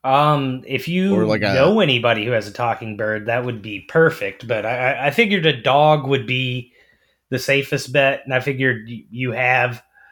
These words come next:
Speaker 1: a particularly interesting dog that probably wouldn't wanna sit there for an hour, but you could make
Speaker 2: Mm-hmm.
Speaker 1: him.
Speaker 2: We could make him do it,
Speaker 1: Yeah,
Speaker 2: yeah.
Speaker 1: just set him in your lap in front of the <laughs> microphone.
Speaker 2: Oh my God, I would get so scratched up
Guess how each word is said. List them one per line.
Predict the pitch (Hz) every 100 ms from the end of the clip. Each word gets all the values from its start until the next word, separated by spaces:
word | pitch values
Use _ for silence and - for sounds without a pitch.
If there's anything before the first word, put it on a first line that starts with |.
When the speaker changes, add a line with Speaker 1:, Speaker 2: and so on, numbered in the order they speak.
| _ -
Speaker 1:
a |
particularly | 127 123 139 - 127 117 117 117 123
interesting | 117 127 117 113 - 117 113
dog | 117 110 110 113 123
that | 101 104 _ _ _ _ _ _ _ _ -
probably | 185 151 147 127 123
wouldn't | 131 135
wanna | 120 113
sit | 107 - 127 113
there | 123 117
for | - 123
an | 117
hour, | 113 113 120
but | 113 101 - _ _ _ _ _
you | 135 117
could | 117 117
make | 110
Speaker 2:
Mm-hmm. | 113
Speaker 1:
him. | 98 117 _ _ _ _ _ _ -
Speaker 2:
We | 113
could | 131 101
make | 90 104 -
him | 87
do | 76 107
it, | 85 80
Speaker 1:
Yeah, | - 113 69
Speaker 2:
yeah. |
Speaker 1:
just | 135 127
set | 135 143
him | 139
in |
your | 139 113
lap | 110 135 127 - - _ -
in |
front | 117 135 123
of |
the | 123
<laughs> |
microphone. | - - - 156 - 123 - 160 - _ _ _ _ _ _ _ _ _
Speaker 2:
Oh | 131 120
my | 95 95
God, | 104 101
I | 104 113
would | 123 107
get | 113
so | - 135
scratched | 123 - 127 104 117 -
up | 98 98 -